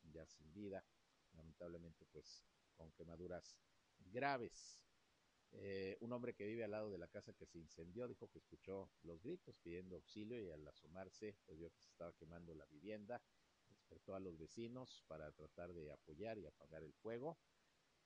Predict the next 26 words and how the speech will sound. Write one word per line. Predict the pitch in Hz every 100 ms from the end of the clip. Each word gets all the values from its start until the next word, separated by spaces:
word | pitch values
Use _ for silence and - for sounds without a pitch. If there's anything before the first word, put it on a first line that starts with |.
| - -
Sin | - 87
embargo, | 85 92 90
pues | - 78
ya, | 87 85 - - 82
ya | 90 87 85
no | 82
lograron | 82 78 82 80 71 - - - - -
hacer | 85 85 95 85
nada, | 101 123 123 135 - - - - - -
y | - 117 120 117
pues | - 90
están | - - 90 87 80 - - - 87
investigando | 82 - 87 90
las | 73 -
causas | 82 82 80 -
del | 78 78 73
siniestro, | - 82 110 156 156 -
que | 98
puede | - 87
haber | 85
sido | 80 80
un | 76
cortocircuito, | 82 - 73 - 71 - 127 135 - 107 95
ya | 80 87
ve | 82
luego | 82 80 80